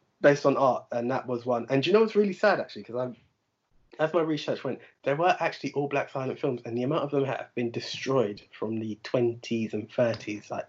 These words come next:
they're just, they're just named. There was nothing more to it, you know? And it's because of the way propaganda,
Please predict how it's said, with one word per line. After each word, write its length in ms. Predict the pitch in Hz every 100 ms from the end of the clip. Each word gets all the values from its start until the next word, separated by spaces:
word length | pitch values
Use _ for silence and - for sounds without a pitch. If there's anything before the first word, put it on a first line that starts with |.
| -
they're 80 | 113
just, 320 | 117 117 - - -
they're 100 | 139
just 160 | 139 139
named. 360 | 143 117 107 - -
There 100 | 120
was 140 | 117
nothing 480 | 135 139 135 - 117
more 180 | 131 127
to 160 | - 98
it, 120 | - _ _
you 80 | 110
know? 240 | 107 117 117 - - 113
And 120 | 120
it's 280 | 120 - - - - -
because 320 | - 147 135
of 280 | 135 135 131 - - - - - - _ -
the 80 |
way 180 | 156 156
propaganda, 800 | 156 180 170 165 160 139 123 107